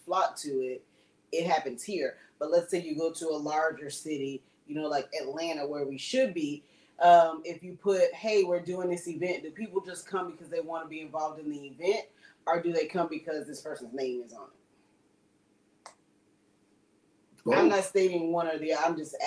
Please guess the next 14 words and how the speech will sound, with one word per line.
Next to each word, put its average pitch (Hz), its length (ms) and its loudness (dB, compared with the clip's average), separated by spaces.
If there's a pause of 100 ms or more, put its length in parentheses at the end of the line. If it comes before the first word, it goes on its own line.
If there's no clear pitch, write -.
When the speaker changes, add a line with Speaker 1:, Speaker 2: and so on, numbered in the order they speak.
Speaker 1:
asking. 143 360 -6
Is, 139 140 -12
I - 40 -18
Speaker 2:
Both, 170 300 10
Speaker 1:
just - 120 -16
feel 131 100 10
Speaker 2:
both 196 80 6
Speaker 1:
like 156 120 -2
Speaker 2:
things 180 260 6
can - 160 4
be 180 100 -4
true. - 320 0 (720)
Speaker 1:
Both 196 380 4
things 226 240 -4